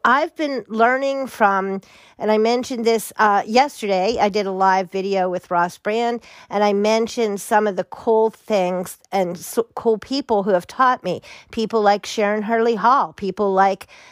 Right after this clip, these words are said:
Lisa Sicard and Hennika Dustermott, people like Ann Handley, and people like the Authority, um, group,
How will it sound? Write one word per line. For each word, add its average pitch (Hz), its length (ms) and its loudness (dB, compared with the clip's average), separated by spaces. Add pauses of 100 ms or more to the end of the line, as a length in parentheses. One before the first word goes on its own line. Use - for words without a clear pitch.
Lisa 208 360 2
Sicard 233 640 -2
and 185 200 -4
Hennika 190 580 -2
Dustermott, 202 720 -4
people 220 480 -2
like 196 360 0
Ann 202 220 0
Handley, 196 640 -4 (380)
and 202 320 0
people 214 380 -2
like 190 400 2
the 190 320 0
Authority, 202 800 0
um, 175 520 0 (880)
group, 202 400 0